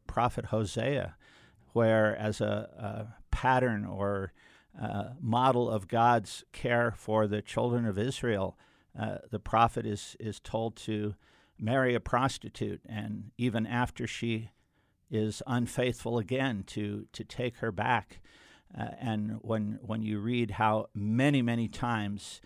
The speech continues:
uh, there is forgiveness from God, even after repeated and prolonged sin, uh,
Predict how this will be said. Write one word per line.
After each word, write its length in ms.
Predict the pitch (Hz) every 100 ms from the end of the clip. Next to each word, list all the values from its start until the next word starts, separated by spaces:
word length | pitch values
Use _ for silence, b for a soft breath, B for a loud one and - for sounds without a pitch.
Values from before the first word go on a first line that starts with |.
| b b b 156
uh, 540 | 107 101 104 101 98 92 92 _ -
there 240 | 107 110 104
is 340 | 101 - -
forgiveness 680 | - - 113 - 135 117 104
from 260 | - - 107
God, 380 | 95 107 104 95
even 280 | 113 113 110
after 380 | 110 - 110
repeated 800 | 95 101 - - 143 139 120 95
and 220 | 76 92 -
prolonged 720 | - 104 101 104 117 110 95
sin, 500 | - - 123 104 92 b b b b b
uh, 280 | 107 101 101